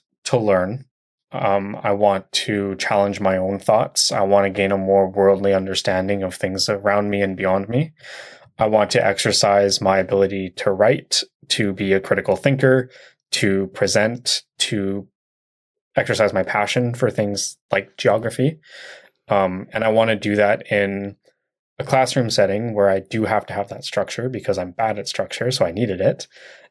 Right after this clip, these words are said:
And, uh, I just wanted to prove to myself that if I actually did set my mind to something, that I could get it done. Um, because it was, at that point, it had been a while since I had any, like, real set goal that I wanted to accomplish. And I just, I latched onto my education. I was like, "You know what?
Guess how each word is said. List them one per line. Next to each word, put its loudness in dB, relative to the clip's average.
And, 2
uh, 4
I 0
just -2
wanted 4
to 0
prove -2
to -8
myself 2
that 2
if 2
I 2
actually -2
did -4
set 0
my -2
mind -4
to 2
something, 0
that 2
I 4
could -8
get -6
it -12
done. -6
Um, 0
because 0
it 2
was, -2
at 2
that 0
point, 0
it -2
had -6
been -2
a 0
while 4
since -2
I 4
had 0
any, -4
like, -8
real 2
set 0
goal 2
that 4
I 2
wanted -2
to -12
accomplish. 0
And -4
I 0
just, -2
I 2
latched 2
onto -2
my -2
education. -6
I -4
was -4
like, -6
"You -4
know 6
what? 4